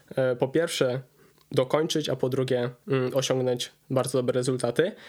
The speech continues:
Natomiast odnoszę się do tych faktów, o których wspomniałeś, mm, to rzeczywiście przy niższej intensywności wysiłku będziemy w większym stopniu korzystać z,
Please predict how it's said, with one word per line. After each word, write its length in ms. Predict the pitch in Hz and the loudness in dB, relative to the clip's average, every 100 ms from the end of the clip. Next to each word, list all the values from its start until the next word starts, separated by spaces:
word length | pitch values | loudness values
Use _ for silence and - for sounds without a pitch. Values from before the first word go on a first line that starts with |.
| - - - | -20 -20 -4
Natomiast 400 | 147 143 160 151 | 0 2 2 0
odnoszę 320 | 151 156 156 151 | 0 0 0 0
się 120 | 147 | 0
do 120 | 139 | 0
tych 160 | 143 - | -2 0
faktów, 400 | 127 - 117 110 | 0 0 -4 -2
o 20 | |
których 240 | - 131 | -4 -4
wspomniałeś, 720 | - - 127 110 123 165 - - _ | -4 -2 -2 0 0 -2 -6 -14 _
mm, 380 | 131 127 127 131 - _ _ _ - - - - | -2 0 0 -2 -6 _ _ _ -20 -20 -16 -2
to 120 | 139 | 0
rzeczywiście 760 | 135 135 151 165 - 160 151 151 - - - - | 0 -2 -2 -2 0 0 0 -4 -12 -20 -14 -4
przy 160 | - | 0
niższej 360 | 147 160 - 147 | 0 0 0 0
intensywności 640 | 135 131 135 135 135 - | 2 -2 0 0 0 -2
wysiłku 580 | 131 135 135 127 139 160 - - - - - | -2 0 -2 0 0 0 -4 -18 -20 -10 0
będziemy 480 | 131 131 147 147 143 | 0 2 2 2 0
w 120 | 131 | 0
większym 360 | 147 151 147 | 0 2 -2
stopniu 500 | 139 135 127 135 131 | 0 -2 0 0 0
korzystać 560 | 135 131 127 - 127 123 | 0 0 0 0 -2 0
z, 340 | 120 120 117 | 0 0 0